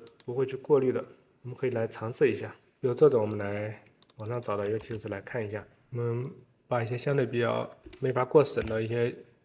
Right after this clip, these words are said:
部分给它去掉哈。OK，我们来看一下这个效果。OK，我们已经生成完了，来看一下效果。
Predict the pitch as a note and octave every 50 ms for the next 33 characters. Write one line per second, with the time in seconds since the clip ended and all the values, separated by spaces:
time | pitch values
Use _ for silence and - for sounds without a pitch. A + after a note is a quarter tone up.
0 | _ _ - C3 G#2+ A2 G#2 G2+ G#2 G#2 - - - C3+ A#2+ A#2+ A2 G2+ G2+ B2+
1 | - B2+ A#2 G2+ - - - - - _ _ _ - A2 A2 A2 A2 A2 - B2+
2 | A#2+ A2+ A#2 A2+ A2+ A2 A2 A2 - - B2+ A#2 A2 - - - - _ _ _
3 | _ _ - C3 - C3+ A#2 A2 A2 A#2 A#2+ A#2 A2+ A#2 A#2 - C#3 C3+ C#3 C3
4 | A#2 G#2 G#2+ G#2+ G#2+ G#2+ G#2 G#2+ - - B2 A#2 A#2 A2+ - B2+ A#2+ A2+ -